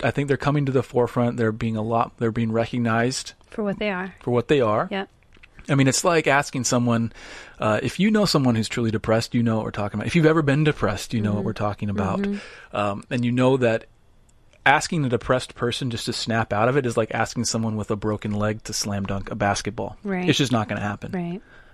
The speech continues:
Speaker 1: That's just not how you do it. That's not how you get to
Speaker 2: Right.
Speaker 1: healing.
Speaker 2: <clears throat>
Speaker 1: Um, and so maybe meant, maybe that's one of the reasons, uh,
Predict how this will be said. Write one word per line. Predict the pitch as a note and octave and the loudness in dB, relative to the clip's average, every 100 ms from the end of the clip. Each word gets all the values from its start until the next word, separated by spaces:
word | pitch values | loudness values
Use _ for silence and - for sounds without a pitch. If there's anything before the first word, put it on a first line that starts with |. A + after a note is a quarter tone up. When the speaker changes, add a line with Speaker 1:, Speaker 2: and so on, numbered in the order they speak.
| - | -4
Speaker 1:
That's | A#2+ | -2
just | - B2 | -2 0
not | A#2 G#2+ | 2 2
how | |
you | G#2 | -2
do | G2+ G#2 | -2 -4
it. | |
That's | G#2+ G#2+ | -4 0
not | B2+ | 2
how | |
you | B2+ | 4
get | F#3 | 2
to | E3 | 2
Speaker 2:
Right. | A2 | 0
Speaker 1:
healing. | A2+ G#2+ G#2+ G#2+ | 0 0 -2 -2
Speaker 2:
<clears throat> | - - F#4 D4+ A#3 | -2 0 0 0 0
Speaker 1:
Um, | G#2 G#2 | -2 -4
and | A#2+ A2+ | -4 0
so | B2 A2+ A2 - | 2 2 0 -4
maybe | C#3 C#3 D3 | 0 2 2
meant, | C3+ C3+ - | 2 0 2
maybe | C3+ C3+ | 2 2
that's | B2 A#2+ - | 2 2 0
one | B2 | -2
of | A2+ | 0
the | A2 | -2
reasons, | G#2 B2 A#2 A2 A2+ A#3 - - - - - _ _ _ | 0 0 0 -4 -4 -6 -12 -20 -20 -20 -20 _ _ _
uh, | B2+ G#2+ | 0 2